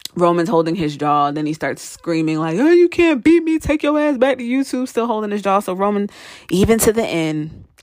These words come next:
even to the end, still selling the match, but it was definitely very entertaining. So eight matches in total. I had five predictions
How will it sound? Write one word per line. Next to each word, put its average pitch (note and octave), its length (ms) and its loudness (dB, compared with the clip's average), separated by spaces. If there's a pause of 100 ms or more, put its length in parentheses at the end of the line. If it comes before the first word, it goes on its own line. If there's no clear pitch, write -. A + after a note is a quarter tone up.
(160)
even B3+ 560 0
to - 280 0
the A#3 180 0
end, D3+ 440 -2
still E3 340 0
selling D3+ 360 -2
the C#3+ 60 -6
match, C3+ 320 -2
but C#3+ 100 0
it E3 60 2
was D#3 160 -2
definitely E3 760 -2 (360)
very E3 520 0
entertaining. D3+ 640 -4
So C#3 320 -6
eight B3 220 2
matches G#3+ 380 -2
in F3+ 140 -2
total. D#3+ 500 0
I E3+ 140 0
had D#3+ 280 -2
five F3+ 580 -2
predictions D3+ 1040 -8